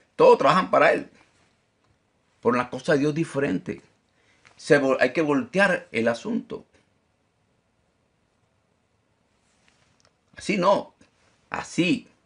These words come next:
O sea, así no. Aquí arriba, todo. Todo el mundo trabaja para él, sirviendo a él. No, no. Al contrario. Él apoya a los que están ahí.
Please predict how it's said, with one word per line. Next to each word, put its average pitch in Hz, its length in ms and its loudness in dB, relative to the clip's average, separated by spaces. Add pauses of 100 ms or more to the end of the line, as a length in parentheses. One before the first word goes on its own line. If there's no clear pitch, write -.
(1200)
O - 40 -20
sea, 107 120 2
así 160 200 0
no. 185 200 8
Aquí - 240 -2
arriba, 185 440 2 (840)
todo. 175 380 4 (200)
Todo 151 120 6
el 175 60 4
mundo 202 300 0
trabaja 147 320 4
para 151 160 8
él, 156 60 6
sirviendo 139 440 2
a 135 40 8
él. 120 80 2
No, 143 80 2
no. 180 300 0 (180)
Al - 140 0
contrario. 139 580 2 (1160)
Él 175 320 4 (460)
apoya 151 480 4
a 147 40 8
los 139 60 6
que 131 60 -4
están 147 200 0
ahí. 113 260 -4